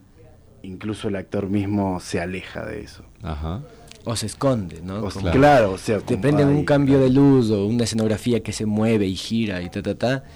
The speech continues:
Speaker 3: eh, el actor puede quedar escondido
Speaker 2: Claro.
Speaker 3: en caso de que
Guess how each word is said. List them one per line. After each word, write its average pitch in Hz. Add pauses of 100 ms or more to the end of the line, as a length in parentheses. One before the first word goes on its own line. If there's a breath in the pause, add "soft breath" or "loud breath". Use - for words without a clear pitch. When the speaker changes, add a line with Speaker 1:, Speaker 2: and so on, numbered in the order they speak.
(360 loud breath)
Speaker 3:
eh, 92 (760)
el 107
actor 117
puede 131
quedar 123
escondido 135 (220)
Speaker 2:
Claro. 76
Speaker 3:
en 107
caso 110
de 104
que 87